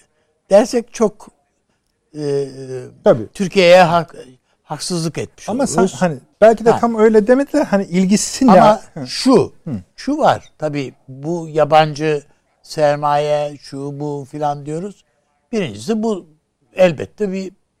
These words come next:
Speaker 1: yatırım potansiyeli yüksek olan bir ülke veya bir, işte bir emirlik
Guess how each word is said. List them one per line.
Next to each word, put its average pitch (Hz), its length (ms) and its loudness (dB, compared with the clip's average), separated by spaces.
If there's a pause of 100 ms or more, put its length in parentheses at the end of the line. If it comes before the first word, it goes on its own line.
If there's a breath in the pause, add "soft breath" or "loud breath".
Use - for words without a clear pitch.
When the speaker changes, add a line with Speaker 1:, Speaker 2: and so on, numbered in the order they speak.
(880)
Speaker 1:
yatırım 165 500 -2
potansiyeli 143 840 -6 (220)
yüksek 156 400 -8
olan 151 340 -2
bir 180 300 -4 (1300)
ülke 180 440 -2 (600)
veya 131 360 0
bir, 143 240 -10 (680)
işte 139 340 -14
bir 403 100 -12
emirlik 165 640 -4